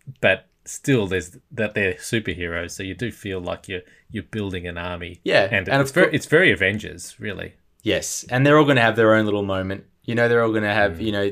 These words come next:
Speaker 2: that, that power is gonna, gonna move the plot forward at some point. So we've already talked about the Zack Snyder-ness of it all. Um, I had,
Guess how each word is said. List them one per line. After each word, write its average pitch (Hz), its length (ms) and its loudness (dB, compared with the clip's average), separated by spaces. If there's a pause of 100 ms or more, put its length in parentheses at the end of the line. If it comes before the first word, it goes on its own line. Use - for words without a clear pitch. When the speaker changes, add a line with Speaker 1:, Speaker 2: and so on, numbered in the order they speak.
(140)
Speaker 2:
that, 110 240 0
that 113 240 0
power 110 480 2
is 98 120 -2
gonna, 98 520 -6
gonna 104 180 -4
move 107 300 0
the 101 80 -6
plot - 340 -6
forward 98 320 -2
at 92 140 -8
some 95 200 -6
point. 95 360 -8 (320)
So 156 340 8 (480)
we've 147 180 4
already 160 160 8
talked 135 280 4
about 120 240 4
the 117 60 -2
Zack 110 260 4
Snyder-ness 104 640 2
of 92 180 0
it 95 80 2
all. 95 380 -2
Um, 95 460 -2
I 113 160 2
had, 104 220 2